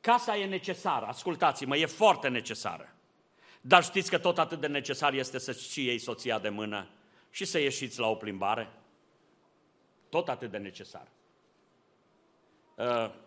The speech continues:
unul dintre tinerii implicați aici la noi în biserică e în așteptarea celui de-al doilea copil și,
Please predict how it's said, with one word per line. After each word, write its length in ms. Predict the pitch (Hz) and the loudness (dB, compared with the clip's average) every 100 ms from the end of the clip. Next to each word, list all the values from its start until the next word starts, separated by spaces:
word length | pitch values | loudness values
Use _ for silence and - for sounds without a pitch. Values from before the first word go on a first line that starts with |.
| - | -8
unul 220 | 139 139 127 | -4 -2 -2
dintre 260 | 127 120 | -2 -2
tinerii 460 | 113 131 120 113 110 | -2 -2 0 0 -2
implicați 480 | 107 117 117 110 110 | -4 -4 -2 0 0
aici 120 | 98 | -2
la 100 | 101 | -2
noi 200 | 101 101 | -2 -6
în 60 | |
biserică 580 | 90 90 117 101 - 101 - - - _ | -8 -6 -4 -4 -6 -8 -8 -20 -20 _
e 100 | 113 | 2
în 80 | 120 | 4
așteptarea 540 | 113 - 113 131 117 | 2 0 2 2 2
celui 260 | 110 117 107 | 0 -2 0
de-al 180 | 104 101 | 0 0
doilea 280 | 107 98 | 0 -2
copil 360 | 90 101 104 90 | -4 -6 -6 -6
și, 220 | - 95 | -6 -10